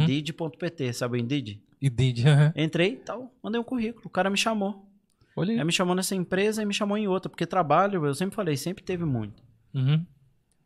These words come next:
Speaker 1: Aí eu não fui na entrevista, que eu fui em outra. Eu falei, "Mano, a entrevista era pra trabalhar com vidro, pesado, perigoso e tal."
Speaker 2: Sim, sim, sim.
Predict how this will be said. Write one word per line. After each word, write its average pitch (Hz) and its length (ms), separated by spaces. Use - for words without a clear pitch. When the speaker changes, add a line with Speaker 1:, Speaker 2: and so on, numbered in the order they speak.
Speaker 1:
Aí 180 140
eu 202 80
não 226 100
fui 226 200
na 254 100
entrevista, 147 480
que - 80
eu 127 40
fui 156 160
em 214 60
outra. 220 300
Eu - 40
falei, 131 160
"Mano, 123 360
a 117 80
entrevista 127 340
era 135 60
pra 143 100
trabalhar 143 280
com 175 160
vidro, 139 340
pesado, 123 600
perigoso 117 720
e - 20
tal." 117 220
Speaker 2:
Sim, 113 60
sim, 110 260
sim. - 200